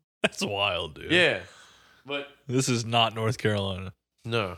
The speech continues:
Speaker 2: we're not playing your fucking silly game. Maybe they did film some of it in North Carolina. Not these fucking
Speaker 1: I don't
Speaker 2: rocks.
Speaker 1: think, no, there's no way.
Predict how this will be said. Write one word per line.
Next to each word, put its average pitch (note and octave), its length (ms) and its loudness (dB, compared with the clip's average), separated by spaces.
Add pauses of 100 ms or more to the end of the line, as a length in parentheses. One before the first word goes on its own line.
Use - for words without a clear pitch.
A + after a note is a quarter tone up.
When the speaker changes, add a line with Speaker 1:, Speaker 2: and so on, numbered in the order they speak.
(160)
Speaker 2:
we're A#2 80 -8
not A#2 160 -2
playing A2 240 -6
your G2 100 -12
fucking G#2+ 320 -8
silly G#2 260 -10
game. F#2+ 320 -10 (160)
Maybe D#3 180 0
they D4+ 120 2
did D#4+ 200 4
film G3+ 420 4 (220)
some G#3+ 340 4
of D#3+ 140 6
it B2 60 -8
in C3 40 -8
North C3+ 180 -2
Carolina. A2+ 440 -2 (280)
Not D#3 320 2
these F3 220 2
fucking E3+ 240 6
Speaker 1:
I - 20 10
don't A#2+ 200 8
Speaker 2:
rocks. A2 340 6
Speaker 1:
think, A2+ 100 -4
no, F2+ 260 0
there's G#2 200 -4
no F2 160 -8
way. - 200 -14